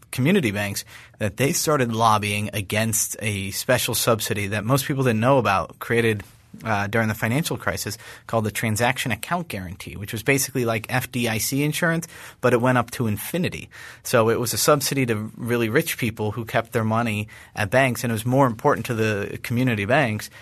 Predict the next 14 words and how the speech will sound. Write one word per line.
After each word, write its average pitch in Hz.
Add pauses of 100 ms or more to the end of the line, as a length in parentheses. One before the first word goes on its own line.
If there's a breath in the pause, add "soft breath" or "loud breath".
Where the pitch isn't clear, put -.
(140 loud breath)
And 113
so 127
the 110
credit 156
unions, 113
as -
far 123
as 104
I 120
could 123
tell, 110
just 107
said, 107 (520 loud breath)
um, 101